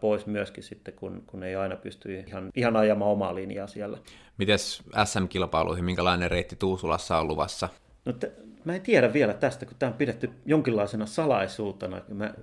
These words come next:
Speaker 1: oon ymmärtänyt, et-, että sinne, sitä ei merkitä ajoissa, koska siellä on tota, se rullahihtorata ja sinne ei saa tulla sitten ollenkaan tätä maa-ainesta sitten, koska se ylittää monta kertaa tän, tän reitin ja, ja tota, sen takia sitten se merkkaaminen tapahtuu vasta myöhemmin, mutta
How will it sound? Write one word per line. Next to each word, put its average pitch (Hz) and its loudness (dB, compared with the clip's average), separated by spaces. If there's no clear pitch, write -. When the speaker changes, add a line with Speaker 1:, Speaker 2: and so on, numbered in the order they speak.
Speaker 1:
oon 123 2
ymmärtänyt, 107 0
et-, - -14
että - -12
sinne, 101 -8
sitä 117 2
ei 113 4
merkitä 110 4
ajoissa, 110 2
koska - -18
siellä 98 -6
on 92 -10
tota, 95 -8
se - -2
rullahihtorata 110 2
ja 92 -4
sinne 104 -6
ei 98 -4
saa - -6
tulla 98 -4
sitten - -4
ollenkaan 101 0
tätä - -8
maa-ainesta 98 0
sitten, - -12
koska - -10
se 113 0
ylittää 113 2
monta 110 2
kertaa 107 -4
tän, 110 -8
tän 113 0
reitin 107 4
ja, 95 -8
ja 95 -10
tota, 101 -6
sen 123 2
takia 107 -4
sitten - -8
se 101 -4
merkkaaminen 101 -2
tapahtuu 104 -8
vasta 110 -8
myöhemmin, 95 0
mutta 98 -8